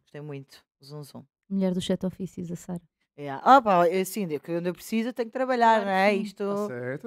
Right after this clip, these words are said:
Speaker 3: tá
Speaker 1: todos
Speaker 3: certo.
Speaker 2: Eu
Speaker 1: temos
Speaker 2: concordo.
Speaker 1: contas para pagar e
Speaker 3: Isso
Speaker 1: todos
Speaker 3: é.
Speaker 1: temos responsabilidades, não é?
Speaker 3: Uhum.
Speaker 1: Agora também queixar-me e não fazer nada para mudar, isso aí não, então isso aí é loucura, não é?
Speaker 3: Uhum.
Speaker 1: E ninguém tem que levar
Speaker 3: É.
Speaker 1: comigo maluca.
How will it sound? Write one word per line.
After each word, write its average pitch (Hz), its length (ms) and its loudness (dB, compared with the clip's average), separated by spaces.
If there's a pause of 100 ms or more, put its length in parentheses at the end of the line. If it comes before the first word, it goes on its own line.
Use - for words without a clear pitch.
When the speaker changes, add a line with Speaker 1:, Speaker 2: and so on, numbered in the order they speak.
Speaker 3:
tá - 100 -18
Speaker 1:
todos 131 140 -14
Speaker 3:
certo. 131 180 -12
Speaker 2:
Eu 208 80 -8
Speaker 1:
temos 226 220 -6
Speaker 2:
concordo. 262 160 -6
Speaker 1:
contas 202 180 -12
para 202 180 -6
pagar 196 540 2
e 240 60 -2
Speaker 3:
Isso - 100 -10
Speaker 1:
todos 220 180 -12
Speaker 3:
é. 131 80 -4
Speaker 1:
temos 208 180 -8
responsabilidades, 208 840 0
não 160 80 -2
é? 180 180 -2 (140)
Speaker 3:
Uhum. 110 320 -14
Speaker 1:
Agora 151 260 -4
também 175 380 -6 (520)
queixar-me 180 540 2
e 160 40 -4
não 160 100 -4
fazer 165 360 -2
nada 165 360 -4
para 156 200 -12
mudar, 160 560 2
isso 202 540 -4
aí 143 180 0
não, 202 260 4
então 127 200 -6
isso 120 180 -12
aí 131 120 -6
é 139 100 -2
loucura, 180 540 -4
não 127 80 -10
é? 127 200 -12
Speaker 3:
Uhum. 107 160 -12 (280)
Speaker 1:
E 123 60 -18
ninguém 131 200 -12
tem 139 160 -18
que - 100 -20
levar 143 220 -10
Speaker 3:
É. 196 80 -10
Speaker 1:
comigo 160 540 -14
maluca. 185 360 -12